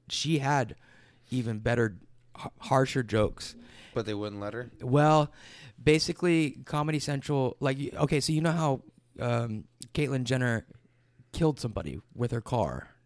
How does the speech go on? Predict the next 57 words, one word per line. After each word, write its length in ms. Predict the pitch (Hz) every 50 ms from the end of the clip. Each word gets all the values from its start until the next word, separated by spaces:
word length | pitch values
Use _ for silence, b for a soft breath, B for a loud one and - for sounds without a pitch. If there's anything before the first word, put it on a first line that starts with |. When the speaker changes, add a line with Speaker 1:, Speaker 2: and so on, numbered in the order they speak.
| _ 120
Speaker 1:
Did 120 | 120 123
you 80 | 135 151
ever 80 | 151
hear 140 | 160 165 160
about 160 | 156 170 165
that? 200 | - 180 175 - -
Speaker 2:
Yeah. 160 | 131 120 - - B B B B B B B B B B B B B B _ - -
Speaker 1:
And 140 | 127 120 117
Speaker 2:
That's 140 | 113 113 117
a 40 |
known 80 | 110 -
Speaker 1:
just, 200 | 131 127 120 -
it 40 | 98
Speaker 2:
fact. 120 | 98 95 -
Speaker 1:
got 180 | 120 120 - -
swept 320 | - 123 127 127 123 -
under 160 | 131 131 135
the 80 | 127 127
rug 320 | 123 131 131 131 131 127 127
and, 100 | 120 117
like, 200 | 113 113 107 - - - - - - -
you 100 | 123 123
know, 260 | 120 113 117 110 110 - _ _ _ _ _ _ - -
um, 460 | 123 113 110 110 110 - 110 113 - _ _ _ _ b b b b b b b b - - 127 - 127
basically, 480 | 123 156 165 165 - 165 - 160 151 135
she 200 | - - 147 147
had 180 | 147 135 123
jokes 280 | 110 120 120 123 - -
about 260 | 123 117 98 98 -
that. 240 | - 113 - - - _ _ -
Like, 180 | 127 117 110
she 160 | - - 135
was 160 | 131 127 113 117
like, 160 | 113 110 110
"You 80 | 127 123
Speaker 2:
Yeah. 80 | 117
Speaker 1:
should, 180 | 107 95 90 90 135
you 80 | 135
should 160 | 123 - 139 127
name 260 | 127 127 127 127 127
your 100 | 123 113
show 300 | - - 127 120 117 110 -
Keeping 300 | - - 131 - 123 120
Up 100 | 120 117
with 120 | - 117 107
the 60 | -
Car-, 200 | - 120 117 110
Car-, 200 | - - 117 - _ -
Kardashians," 920 | - 120 120 107 - - 117 120 120 - - 131 123 117 117 120 120 117 117 123
and, 120 | 156 147 -
like, 240 | 208 196 - 240 233
<laughs> 40 | -
Speaker 2:
Oh, 520 | - 196 233 240 262 269 277 285 277 262 240
it's 100 | - 214
a 60 | 233 190
good 340 | 170 202 226 220 202 165
joke. 440 | 156 165 190 190 170 151 120 101 -